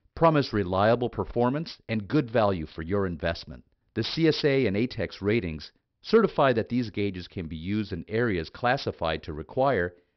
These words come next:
I S rated tools. You can log and store pressure measurements to either a P C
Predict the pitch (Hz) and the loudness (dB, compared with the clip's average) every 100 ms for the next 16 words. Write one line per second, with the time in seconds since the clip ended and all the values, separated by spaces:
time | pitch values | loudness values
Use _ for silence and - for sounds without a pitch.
0 | _ - 101 101 101 - 87 85 76 - | _ -4 -2 -2 -4 -6 -4 -4 -8 -8
1 | 98 80 73 - _ _ _ _ _ _ | -6 -6 -8 -18 _ _ _ _ _ _
2 | _ _ _ _ _ 90 95 95 85 92 | _ _ _ _ _ -10 -6 -6 -2 2
3 | 104 113 85 - 104 98 - 104 - 92 | 2 0 -8 0 0 0 -2 -2 -2 0
4 | 113 - 87 92 - _ _ _ 104 101 | -2 -2 -4 -6 -8 _ _ _ -4 -2
5 | 90 82 - 117 117 - 117 165 | -2 -4 -4 -6 -6 -6 -8 -8